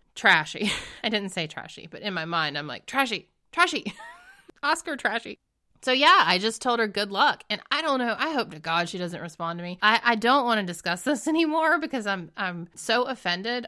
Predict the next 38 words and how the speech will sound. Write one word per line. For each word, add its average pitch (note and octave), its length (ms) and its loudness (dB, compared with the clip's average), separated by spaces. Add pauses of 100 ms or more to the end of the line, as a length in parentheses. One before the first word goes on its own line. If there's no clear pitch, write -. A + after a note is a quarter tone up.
on F#3+ 120 -6
so G#3 180 -6
many G3 180 -6
levels. E3 480 -6
And, F#3+ 220 -4
and G#3 140 -2
I G#3+ 60 2
thought, A3+ 320 4
"You B3+ 60 -6
know D4 120 -2
what? D4+ 240 -2 (200)
The C4+ 120 -10
universe F#4 520 -2
is A3 120 -8
beautiful. D#3+ 640 -10
The A#3+ 120 -6
universe E4 800 -2
is," F#3+ 440 -8 (180)
I C4+ 200 0
didn't A#3+ 340 -2
know F3+ 180 -4
what A#3 300 -2
I E4 100 2
was C#4 160 -2
gonna G#3+ 260 -4
do. F#3 240 -6
I F3+ 220 -4
was F#3 100 -8
supposed F#3+ 240 -8
to A#3 60 -8
do G3+ 140 -6
my F#3+ 120 -4
notes F#3 260 -6
on F#3 120 -4
nonsense F3 420 -6
tomorrow. F#3 480 -2 (100)
And B3 180 0
I, B3+ 180 0